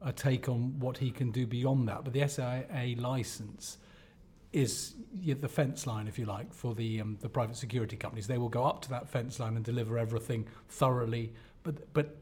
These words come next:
essentially, you've got X number of event companies drawing from the same resource in terms of the,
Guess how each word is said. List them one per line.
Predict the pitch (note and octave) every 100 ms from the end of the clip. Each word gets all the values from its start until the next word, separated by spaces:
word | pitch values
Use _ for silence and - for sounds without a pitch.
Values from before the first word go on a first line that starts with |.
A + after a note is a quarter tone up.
| -
essentially, | - F3 E3+ - A2+
you've | A2 G#2+
got | C3 C3+
X | D#3 - C#3+
number | B2+ A#2+ A#2
of | A2+
event | A2+ B2 C3+
companies | D#3 B2+ B2+ G#2+
drawing | C#3 B2 A#2
from | G#2+ B2
the | A#2
same | - B2+ A#2
resource | A#2 A2+ C3+ A#2+ A#2+ - - - - C#3+
in | A#2+
terms | - A#2+ A2+
of | A2+ A2+ - - -
the, | B2+ A2+ A2